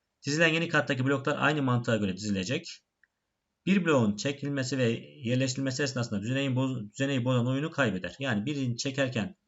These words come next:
bu yıkılırsa oyunu o kişi kaybediyor. Bakalım oyunun oynama sırası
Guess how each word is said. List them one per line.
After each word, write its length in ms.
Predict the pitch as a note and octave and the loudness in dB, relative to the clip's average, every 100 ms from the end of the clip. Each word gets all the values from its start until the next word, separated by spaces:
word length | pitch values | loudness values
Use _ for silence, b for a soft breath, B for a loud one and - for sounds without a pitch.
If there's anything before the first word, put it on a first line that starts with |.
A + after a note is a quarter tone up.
| _ _ _ _ | _ _ _ _
bu 180 | C3+ A#2+ | -4 -2
yıkılırsa 680 | A#2+ C#3 D3+ A2 - C3 - _ _ _ | -2 0 -2 -2 -2 -4 -8 _ _ _
oyunu 460 | C3+ A#2+ B2+ D3 - | -2 0 0 -4 -8
o 100 | C#3+ | -8
kişi 200 | B2+ - | -6 -6
kaybediyor. 640 | - - G2+ F#2 F2 E2+ - _ _ b b b | -6 -4 -2 -4 -8 -14 -18 _ _ b b b
Bakalım 400 | D3+ B2+ E3 F3 - | -2 0 -2 -4 -10
oyunun 340 | - C#3 F3 G3 | -2 0 2 2
oynama 400 | C#3 D3 D#3 E3+ | 2 0 2 0
sırası 720 | D3+ B2 - B2+ D3+ F3+ | 2 0 2 0 0 0